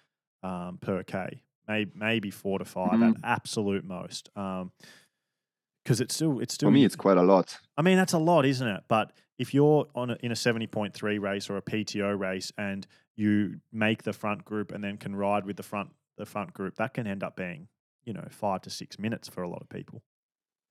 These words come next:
Speaker 2: Yeah, if you're a good swimmer anyway, then it's no,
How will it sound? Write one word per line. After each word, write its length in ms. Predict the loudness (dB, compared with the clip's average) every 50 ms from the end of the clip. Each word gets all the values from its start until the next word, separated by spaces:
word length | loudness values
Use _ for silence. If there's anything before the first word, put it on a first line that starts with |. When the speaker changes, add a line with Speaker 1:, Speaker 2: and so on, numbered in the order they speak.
| _ _ _ 4
Speaker 2:
Yeah, 240 | 6 8 10 10
if 200 | 8 8 4 6
you're 140 | 6 8 8
a 60 | 8
good 160 | 6 4 -2 -2
swimmer 260 | -2 -2 -2 -2 -2
anyway, 500 | -2 0 2 2 4 4 2 2 0 -2 -6 _ _ _ _ _
then 460 | -8 -8 -8 -8 -10 -12 -12 -12 -12 -14
it's 160 | -18 -12 -8
no, 200 | -4 -4 -4 -6